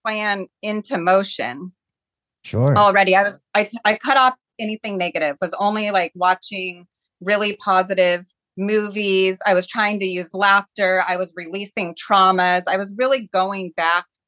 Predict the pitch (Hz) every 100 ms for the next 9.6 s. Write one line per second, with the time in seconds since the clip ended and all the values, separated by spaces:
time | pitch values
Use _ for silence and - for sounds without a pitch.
0 | - 196 180 170 170 170 _ _ _ _
1 | _ _ _ _ _ _ _ _ _ _
2 | _ _ _ _ _ - 190 196 190 170
3 | 151 156 151 113 - - _ _ _ _
4 | _ _ _ _ _ 131 113 - - _
5 | _ _ _ _ _ _ 208 226 247 247
6 | 262 277 269 254 - _ _ _ 190 214
7 | 190 185 - _ _ - - 104 - 233
8 | 247 151 156 214 247 - 185 185 - 196
9 | 196 - 208 226 165